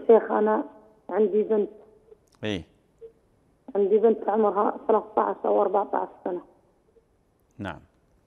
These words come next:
Speaker 1: يا شيخ أنا أعصب بتاع، وهي تماحني،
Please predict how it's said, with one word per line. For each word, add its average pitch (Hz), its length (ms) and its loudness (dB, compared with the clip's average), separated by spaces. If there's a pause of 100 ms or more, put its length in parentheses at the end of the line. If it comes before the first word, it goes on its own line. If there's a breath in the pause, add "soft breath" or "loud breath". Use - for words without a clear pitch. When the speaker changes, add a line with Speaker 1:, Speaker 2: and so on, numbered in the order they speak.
(1300)
Speaker 1:
يا 233 240 2
شيخ 262 240 4
أنا 247 480 4
أعصب 220 600 -2 (140)
بتاع، 202 340 0
وهي 226 600 -2 (180)
تماحني، 226 680 -2